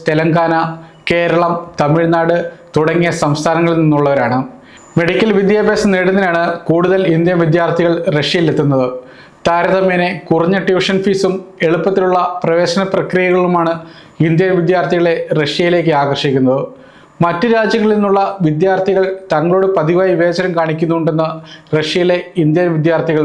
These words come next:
വ്യക്തമാക്കുന്നു. മാനസിക പീഡനം നേരിടേണ്ടി വരുന്നുണ്ടെന്നും ചെറിയ പ്രശ്നങ്ങൾക്കോ ലംഘനങ്ങൾക്കോ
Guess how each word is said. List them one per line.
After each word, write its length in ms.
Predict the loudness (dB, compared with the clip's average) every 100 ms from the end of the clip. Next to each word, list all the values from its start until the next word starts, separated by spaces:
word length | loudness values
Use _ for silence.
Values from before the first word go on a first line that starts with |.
| 0
വ്യക്തമാക്കുന്നു. 580 | -2 -2 -2 -2 -2 -2 -6 -4 0
മാനസിക 420 | 2 0 0 0 2
പീഡനം 340 | 2 2 0 0 0 2
നേരിടേണ്ടി 460 | 2 0 2 2 2
വരുന്നുണ്ടെന്നും 600 | 2 0 0 0 0 -2 -4 -2
ചെറിയ 240 | 0 0 2 0
പ്രശ്നങ്ങൾക്കോ 580 | 0 -2 -2 0 -2 -2 -6 -16 -4 0
ലംഘനങ്ങൾക്കോ 680 | 0 0 0 0 0 0